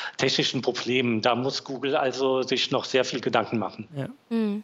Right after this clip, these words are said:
Speaker 2: Ja, und das kommt nichts bei rum, ist so das, das Argument. Das alles andere nicht, also wenn, es ist ja,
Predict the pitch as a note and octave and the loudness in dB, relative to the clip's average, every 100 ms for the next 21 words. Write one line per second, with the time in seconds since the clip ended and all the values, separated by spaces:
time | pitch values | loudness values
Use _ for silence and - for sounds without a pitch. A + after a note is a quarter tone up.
0 | _ F#3+ C#3+ C3 C#3+ - C#3+ C3+ - - | _ 0 2 2 0 2 2 2 0 0
1 | C3 C3 C#3 C#3 - C3+ C3 B2+ - - | 0 0 -2 -2 -2 -2 -2 -2 -4 -6
2 | C3+ A#2+ C3+ C3 C3 B2 A#2+ B2+ C#3+ C3+ | -4 -2 -2 -2 -2 -2 -2 -2 0 0
3 | C3+ D#3 D#3+ D#3+ D3 D3 C3+ C#3+ - C3+ | 0 0 2 2 2 2 2 0 0 -2
4 | C3 C3 C#3 C#3 - C#3+ D#3+ D#3+ - D3 | 0 2 2 0 -2 -2 -2 0 0 2
5 | C3+ | 0